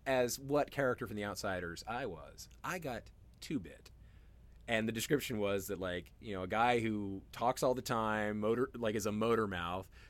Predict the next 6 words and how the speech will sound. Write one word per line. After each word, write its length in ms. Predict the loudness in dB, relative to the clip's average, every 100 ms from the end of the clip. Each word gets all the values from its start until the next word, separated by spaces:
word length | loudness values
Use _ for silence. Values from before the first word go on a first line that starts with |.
| 2
kind 260 | 6 8
of 80 | 8
immature, 800 | 8 4 4 4 6 6 4 2 -4 -20 -18 -4
you 140 | 0
know, 560 | 2 2 2 2 2 0 -6 -20 -2
do-, 180 | 4 4